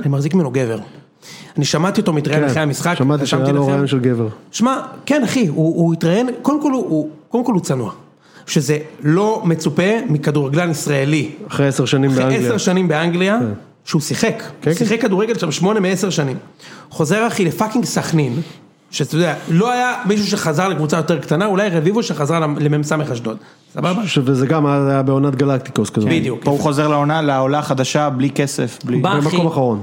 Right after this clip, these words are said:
Speaker 1: נותן ראיון, לא מבקש להתראיין בפריים טיים בזה, ב-, נותן, אחי, ראיון עם הזום, לא מתבכיין, לא מתמרמר. וזה בניגוד לכל הליגיונרים האחרים, שכל הזמן אני שומע כמה לא מעריכים אותם, וזה הוא
Speaker 2: כן.
Speaker 1: בא ואומר ככה, "קודם כל, אף קבוצה לא,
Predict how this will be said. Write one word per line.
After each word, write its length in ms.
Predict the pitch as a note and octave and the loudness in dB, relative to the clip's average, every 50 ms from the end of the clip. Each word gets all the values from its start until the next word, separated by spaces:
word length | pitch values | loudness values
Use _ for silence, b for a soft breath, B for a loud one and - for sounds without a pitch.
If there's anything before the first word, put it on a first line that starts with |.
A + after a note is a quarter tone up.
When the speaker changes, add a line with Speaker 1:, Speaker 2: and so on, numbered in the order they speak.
| G2+ | -4
Speaker 1:
נותן 220 | - C#3 - G3+ G#3 | -6 -2 0 0 2
ראיון, 460 | G3+ A3+ G3+ E3+ D#3 D3 C#3+ C#3+ C#3+ D3 C#3+ - - _ _ _ _ _ _ _ _ _ _ _ _ - D#3+ | 2 2 2 2 0 0 0 -2 -4 -4 -8 -14 -20 _ _ _ _ _ _ _ _ _ _ _ _ -2 0
לא 80 | E3 | 0
מבקש 320 | F3+ G3+ G3+ - G3+ - - | 0 0 0 0 -2 0 0
להתראיין 300 | F3+ - E3 F3 F3 E3+ | -2 -2 0 -2 0 0
בפריים 360 | E3+ - E3+ E3+ E3+ E3+ E3 | -2 -2 -2 -2 0 0 0
טיים 180 | E3 E3+ D#3+ D3+ | 0 0 0 0
בזה, 440 | D3+ D3 D3 D3 C#3 D#3+ D#3+ D#3 D#3 | 0 0 0 0 -2 -2 -2 -2 -2
ב-, 40 | D3+ - - - - - - - | -4 -6 -8 -12 -18 -20 -20 -12
נותן, 260 | - - D4+ D4+ C#4+ | -4 0 0 0 0
אחי, 200 | - - C4 B3 | 0 -2 -2 0
ראיון 300 | A#3 A#3+ A#3+ A#3+ A#3+ A#3 | 0 0 2 2 2 2
עם 100 | A3 G3+ | 2 2
הזום, 400 | F3 D3+ D#3 F3+ E3 D#3 C#3+ B B B B B B B B - | 2 2 2 2 2 0 -2 B B B B B B B B 0
לא 100 | E3 F3+ | 0 2
מתבכיין, 340 | F3 D#3 D3+ - D#3+ D#3 D3+ | 2 0 -2 0 0 0 2
לא 80 | D#3 E3 | 2 0
מתמרמר. 480 | D3+ D#3 D#3 C#3+ C#3 C3+ C#3 C3+ C3+ C3+ - - - - _ _ _ _ _ _ _ _ _ _ _ _ _ _ _ _ _ _ _ _ _ - D3 | 0 0 0 0 0 0 0 -2 -4 -6 -10 -18 -20 -20 _ _ _ _ _ _ _ _ _ _ _ _ _ _ _ _ _ _ _ _ _ -4 -2
וזה 140 | D3 D3+ F#3 | 0 2 2
בניגוד 260 | G3 F#3+ E3+ G#3 F#3 | 2 2 2 2 0
לכל 180 | F3+ F#3+ F#3+ | 0 0 0
הליגיונרים 640 | G3 F#3 E3+ E3 D#3+ D#3+ D#3+ D3 D#3+ E3 F3+ F#3+ G3 | 0 0 0 0 0 0 0 2 2 2 2 2 2
האחרים, 280 | F#3+ E3 - A3 G#3 F3+ | 0 0 0 0 0 0
שכל 180 | - D3 F3 | 0 0 0
הזמן 60 | F3+ F3+ | 0 0
אני 100 | F#3 F3 | 0 0
שומע 220 | - F3+ F#3+ F3+ | 0 0 0 0
כמה 220 | F3 F3+ F3 E3+ | 0 0 0 0
לא 100 | E3+ F3+ | 0 0
מעריכים 360 | F#3 F#3 E3+ D#3 D3 - E3+ D#3+ | 2 0 0 -2 0 0 0 0
אותם, 140 | - D#3 | 2 0
וזה 140 | D3 C#3 D#3+ | 0 0 0
הוא 80 | E3 D#3+ | 0 0
Speaker 2:
כן. 60 | F#3 | 0
Speaker 1:
בא 60 | F3+ | 0
ואומר 220 | E3 E3+ F3 F3 D#3 | 0 0 0 0 0
ככה, 240 | D#3 D3+ B2+ C3+ C3 - - - - - - _ _ _ _ _ _ _ _ _ _ _ _ _ _ - | 0 -2 -2 -2 -4 -6 -10 -18 -20 -20 -20 _ _ _ _ _ _ _ _ _ _ _ _ _ _ -2
"קודם 220 | - A3+ B3+ C4 | 0 0 0 2
כל, 140 | B3+ A#3+ A#3 | 0 0 0
אף 80 | A#3 A#3 | -2 0
קבוצה 240 | - G#3 - A3+ | -2 -2 0 2
לא, 60 | A3 | 0